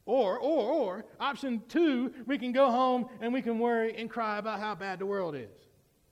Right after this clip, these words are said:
I don't think that's what God wants us to do. I think God wants us to stand up and say, "But God, we see all this happening, but God is involved. Jesus is Lord."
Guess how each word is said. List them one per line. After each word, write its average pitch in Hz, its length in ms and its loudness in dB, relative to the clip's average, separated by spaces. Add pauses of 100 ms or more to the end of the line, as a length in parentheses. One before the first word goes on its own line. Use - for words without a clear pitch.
(880)
I - 60 -8
don't 233 180 -4
think 226 180 -4
that's 185 180 -6
what 165 120 -8
God 165 220 -6
wants 165 180 -10
us 160 120 -6
to 160 100 -16
do. 202 120 -6
I 170 80 -6
think 185 220 -12
God 196 180 -4
wants 190 220 -6
us 190 120 -4
to - 40 -20
stand 202 240 -8
up 202 100 -6
and 190 80 -14
say, 214 140 -4
"But 196 220 -4
God, 262 440 0 (1120)
we 277 120 -4
see 330 180 -2
all 320 180 6
this 277 140 -2
happening, 277 360 -2
but 294 140 -4
God 277 460 2 (1500)
is 180 140 -10
involved. 170 480 -8 (880)
Jesus 269 640 0
is 226 200 -2
Lord." 175 440 -2